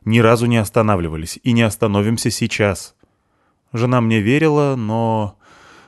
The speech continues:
Покивав и сказав в очередной раз «Какой ужас, какой кошмар!», немедленно давала себе команду забыть об этом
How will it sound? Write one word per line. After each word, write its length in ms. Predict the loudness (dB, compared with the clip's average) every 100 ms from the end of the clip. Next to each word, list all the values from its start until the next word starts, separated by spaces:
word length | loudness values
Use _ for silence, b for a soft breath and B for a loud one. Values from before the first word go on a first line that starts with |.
| b
Покивав 640 | 0 2 4 6 4 0
и 40 |
сказав 440 | -6 -2 0 0 0
в 60 |
очередной 500 | -4 -2 -4 -2 0
раз 320 | 2 0 -2 -14 -20
«Какой 340 | -8 -2 -2 -2
ужас, 520 | 0 2 0 -4 -10
какой 240 | -8 -6 -4
кошмар!», 680 | -4 -2 0 2 0 -2 -12 b b b b -8
немедленно 560 | -4 0 0 0 0 2
давала 340 | 2 2 0
себе 240 | -2 -4
команду 440 | -2 0 -2 -2 -4
забыть 360 | -4 -2 -2
об 140 | -2 -2
этом 260 | 0 -2